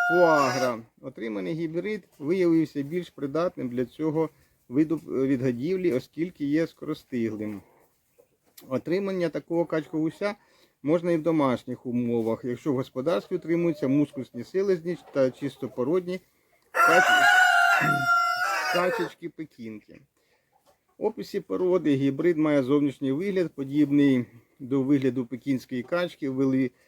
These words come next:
велике горизонтально поставлене тіло, груди широкі, спина пряма, міцні, широко розставлені лапи, голова на короткій шиї, без характерного для мускусних качок шкіря-,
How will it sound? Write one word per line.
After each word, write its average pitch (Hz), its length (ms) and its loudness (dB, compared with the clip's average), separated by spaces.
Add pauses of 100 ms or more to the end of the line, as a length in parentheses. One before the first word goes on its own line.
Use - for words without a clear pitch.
(360)
велике 143 540 4
горизонтально 135 720 -2
поставлене 131 640 0
тіло, 185 360 0
груди 135 280 2
широкі, 127 460 -2
спина 123 380 -4
пряма, 165 640 -2
міцні, 139 380 0
широко 143 580 4 (580)
розставлені 147 720 2
лапи, 165 480 -2
голова 131 420 -2
на 131 120 -4
короткій 120 480 -10
шиї, 175 480 -4 (920)
без 117 340 -2
характерного 156 680 -4
для 131 140 -2
мускусних 123 640 -4
качок 160 400 -8
шкіря-, 120 680 -2